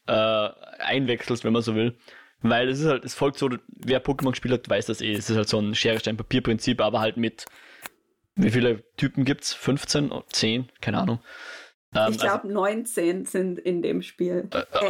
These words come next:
Speaker 2: ach
Speaker 1: okay,
Speaker 2: so,
Speaker 1: so
Speaker 2: doch,
Speaker 1: viel, ja, genau.
Speaker 2: oder? Doch, doch,
Speaker 1: Ja,
Speaker 2: doch.
Speaker 1: ich, pff.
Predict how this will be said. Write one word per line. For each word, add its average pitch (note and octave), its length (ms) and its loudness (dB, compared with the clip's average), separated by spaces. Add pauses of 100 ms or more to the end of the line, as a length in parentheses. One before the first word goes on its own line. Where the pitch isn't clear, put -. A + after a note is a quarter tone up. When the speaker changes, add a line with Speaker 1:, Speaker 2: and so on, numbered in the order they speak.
Speaker 2:
ach D3 60 0
Speaker 1:
okay, C3 300 -2
Speaker 2:
so, - 40 -16
Speaker 1:
so C3 120 -4
Speaker 2:
doch, A#2 60 -2
Speaker 1:
viel, A#2 140 -2
ja, A2+ 200 0
genau. - 180 0
Speaker 2:
oder? E4 140 -2 (800)
Doch, - 360 -4 (120)
doch, B3 200 -2
Speaker 1:
Ja, - 100 0
Speaker 2:
doch. - 60 -2
Speaker 1:
ich, - 140 -6
pff. - 260 -8